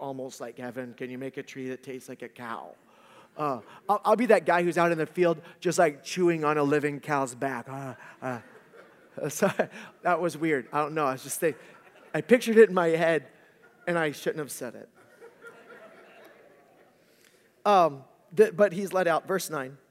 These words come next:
Uh, it says that, that he will gather the nations together called Gog and Magog. And that's actually talked about in two different times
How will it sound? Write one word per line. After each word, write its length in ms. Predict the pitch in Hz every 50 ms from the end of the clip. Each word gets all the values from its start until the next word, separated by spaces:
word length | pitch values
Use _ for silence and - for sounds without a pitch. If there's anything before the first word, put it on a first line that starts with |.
| _ _ _ _ _ -
Uh, 240 | - 165 156 147 139 - -
it 140 | 185 190 185
says 180 | - 208 160
that, 160 | 190 175 -
that 80 | 165 185
he 100 | 175 175
will 100 | 190 180
gather 280 | - 190 196 214 220 214
the 120 | 196 202
nations 340 | 190 196 196 190 - 190 180
together 340 | - 185 180 175 170 175 170
called 320 | 175 - 165 151 147 147
Gog 320 | 151 170 170 175 175 160
and 100 | 156 143
Magog. 520 | 151 160 165 160 151 147 139 139 143 143 139 - - - - _ -
And 160 | 170 170 156 -
that's 220 | 175 180 - -
actually 220 | 208 202 - 196 -
talked 260 | - 185 180 - 190
about 280 | 165 170 165 160 - - _ _ - - _ - 175
in 100 | 170 160
two 160 | - - 196
different 380 | 175 180 - 185 156 - -
times 480 | - 170 165 165 160 160 151 - -